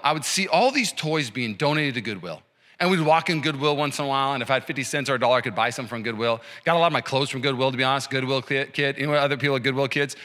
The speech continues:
shout out. If you know Goodwill, here's one thing you'll remember. The smell of the clothes from Goodwill. Man, they had a smell to 'em. You could wash 'em, and you'd still be like, "That's a Goodwill shirt. It still smells like Goodwill," okay? But to all the Goodwill people out there, shout out, okay? So, um, I remember one day,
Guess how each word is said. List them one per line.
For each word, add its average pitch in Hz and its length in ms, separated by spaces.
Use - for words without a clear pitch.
shout 131 380
out. 117 220
If 131 140
you 185 100
know 190 220
Goodwill, 151 380
here's 143 200
one 143 140
thing 135 100
you'll 127 120
remember. 113 280
The 110 100
smell 147 340
of 143 60
the 113 80
clothes 113 300
from 101 100
Goodwill. 87 300
Man, 117 240
they 123 140
had 113 200
a 87 80
smell 127 460
to 127 260
'em. 80 120
You 151 80
could 127 100
wash 143 300
'em, - 20
and 131 60
you'd 113 60
still - 120
be 135 80
like, 101 120
"That's 143 180
a 104 40
Goodwill 120 480
shirt. 110 180
It 92 80
still 151 220
smells 131 260
like 113 180
Goodwill," 98 500
okay? 123 260
But 123 80
to 143 80
all 160 80
the 131 80
Goodwill 147 260
people 156 220
out 151 100
there, 160 140
shout 135 260
out, 92 160
okay? 139 240
So, 156 200
um, 135 500
I 151 60
remember 190 400
one 160 240
day, 135 180